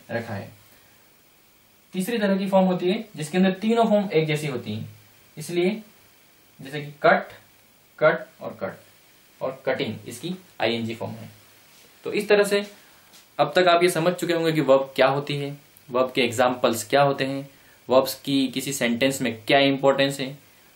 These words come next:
अगर किसी सेंटेंस से वर्ब को हटा दिया जाए तो वो सेंटेंस ही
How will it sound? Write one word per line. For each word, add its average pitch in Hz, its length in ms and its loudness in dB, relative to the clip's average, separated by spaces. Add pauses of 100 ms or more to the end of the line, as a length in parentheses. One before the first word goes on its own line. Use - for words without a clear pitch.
अगर 131 200 -2
किसी 135 160 -4
सेंटेंस 131 440 -2
से 123 100 -2
वर्ब 123 380 0
को 123 80 -4
हटा 120 260 2
दिया 139 160 4
जाए 127 400 2
तो 120 80 -4
वो 127 80 0
सेंटेंस 123 460 -2
ही 196 160 -4